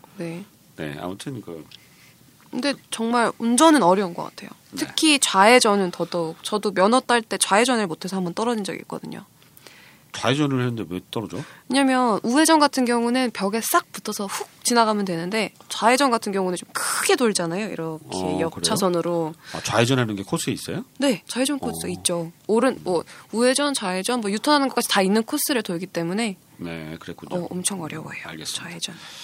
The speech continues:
Speaker 2: 그래서 아무튼 좌회전 하랬잖아. 우회전 잘못한 거예요.
Speaker 1: 네.
Speaker 2: 좌회전 하랬잖아. 다시 한번 들어보시죠.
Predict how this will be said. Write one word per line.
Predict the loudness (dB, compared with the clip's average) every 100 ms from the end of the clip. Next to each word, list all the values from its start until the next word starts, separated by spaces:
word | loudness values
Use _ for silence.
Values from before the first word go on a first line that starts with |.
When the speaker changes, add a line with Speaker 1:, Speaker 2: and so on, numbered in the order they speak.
| -16 -16 -16 -18 -20 _
Speaker 2:
그래서 | 4 6
아무튼 | 6 4 0 0
좌회전 | 0 2 4
하랬잖아. | 2 2 2 4 4
우회전 | 4 0 -2 -2
잘못한 | -4 -2 -2 -4
거예요. | -8 -8 -4 -4 -4 -8
Speaker 1:
네. | -10 -10 -14 -20 _ _
Speaker 2:
좌회전 | -2 2 4 4
하랬잖아. | 2 0 -2 4 2
다시 | 2 -4
한번 | -6 -6
들어보시죠. | -8 -10 -8 -10